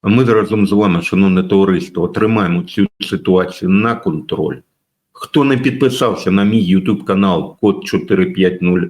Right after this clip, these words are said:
робіть це негайно і підтримуйте діяльність аналітичного відділу громадської ініціативи «Права справи», яка відстоює національні інтереси України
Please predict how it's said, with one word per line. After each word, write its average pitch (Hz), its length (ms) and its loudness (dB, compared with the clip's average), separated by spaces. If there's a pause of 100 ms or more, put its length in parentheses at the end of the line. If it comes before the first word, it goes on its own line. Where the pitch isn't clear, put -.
робіть 101 560 0
це 87 200 -2
негайно 90 680 -2 (1200)
і 104 100 -2
підтримуйте 85 760 0
діяльність 87 800 0 (1400)
аналітичного 87 800 -2
відділу 87 360 0
громадської 82 560 -2
ініціативи 82 460 -2
«Права 85 240 -2
справи», 92 520 -2 (260)
яка 90 240 0
відстоює 82 840 -2 (200)
національні 90 920 0 (100)
інтереси 95 920 0 (600)
України 92 760 0